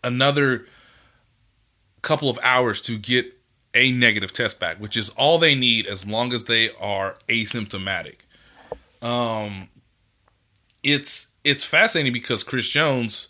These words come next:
Willie Gay, Josh Gordon, under the previous policy that was altered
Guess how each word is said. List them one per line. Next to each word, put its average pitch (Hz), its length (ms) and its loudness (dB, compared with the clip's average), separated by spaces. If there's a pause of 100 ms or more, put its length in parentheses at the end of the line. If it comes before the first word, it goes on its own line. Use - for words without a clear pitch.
(160)
Willie 117 360 0
Gay, 110 520 2 (120)
Josh 107 380 -2
Gordon, 131 500 -2
under 117 280 -2
the 101 300 -4 (380)
previous 185 460 4
policy 113 600 0 (340)
that 123 320 2
was 117 680 -2 (440)
altered 131 680 4